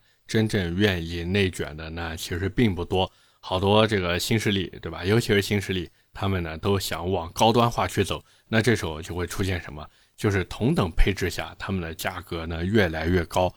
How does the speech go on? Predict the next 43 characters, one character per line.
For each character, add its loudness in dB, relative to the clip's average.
所 -4
以 0
这 0
个， -2
唉， -4
没 -2
办 2
法， -12
对 -14
吧？ -14
这 -4
也 -4
给 -4
丰 0
田 -6
呀， -2
包 -6
括 -6
一 -4
些 -2
其 -6
他 0
的 -6
传 0
统 -4
造 -2
车 2
品 0
牌 -4
呢， 2
提 -4
供 2
了 0
一 -4
个 -4
生 0
存 -2
的 0
土 0
壤 2
和 -2
空 2
间。 4